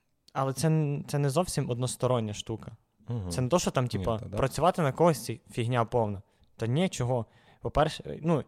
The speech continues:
Speaker 1: і тим більше, якщо ти новачок. Бо він, типу, я впевнений, що навіть роботи немає. І він поч-, <laughs> і він починає, ну, в нього така сторінка, типу, роз-, розвиваюча,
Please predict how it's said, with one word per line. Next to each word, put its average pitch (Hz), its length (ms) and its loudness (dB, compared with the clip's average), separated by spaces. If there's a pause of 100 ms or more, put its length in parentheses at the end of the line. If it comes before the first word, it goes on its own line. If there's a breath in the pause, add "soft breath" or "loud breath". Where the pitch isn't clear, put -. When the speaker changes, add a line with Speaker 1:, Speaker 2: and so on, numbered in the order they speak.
(140)
Speaker 1:
і 127 80 -12
тим 131 180 -4
більше, 160 300 -2
якщо 127 760 2
ти 127 140 0
новачок. 117 460 -2 (840 soft breath)
Бо 123 80 -4
він, 165 240 -2 (440)
типу, - 200 -12 (180)
я 127 100 -6
впевнений, 170 360 2
що 151 120 -8
навіть 143 220 -2
роботи 135 320 0
немає. 107 360 -4 (420 soft breath)
І 123 80 -2
він 151 120 2 (120)
поч-, - 180 -6
<laughs> - 800 -6
і 131 80 -2
він 170 100 0
починає, 156 460 0
ну, 202 80 -2
в 156 40 0
нього 170 180 2
така - 140 -4
сторінка, 127 540 -2
типу, - 280 -8
роз-, 113 300 -4
розвиваюча, 123 840 -4